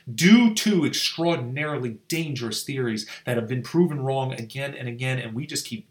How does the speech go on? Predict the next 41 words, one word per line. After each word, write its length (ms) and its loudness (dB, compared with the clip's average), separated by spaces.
doubling 380 0
down 240 -2
on 160 -10
them. 100 -16
Charity 460 2
and 80 -6
compassion, 500 -2
that's 240 -6
nice 320 0
to 80 -2
have 300 -2
for, 140 -8
to 180 -8
a 60 -4
certain 340 -2
level. 260 0
We've 180 -2
gone 320 -2
way 280 8
too 180 -2
far 420 0
and 120 -2
have 360 -4
completely 720 -12
crippled 460 -10
the 60 -6
country 560 -6
by 160 -4
going 480 2
too 140 -6
far 280 -8
in 80 -10
that 200 -20
direction. 580 -12
Remove 540 -2
the 80 -4
safety 400 -6
nets, 240 -12
remove 380 0
the 80 -4
reasons 580 -6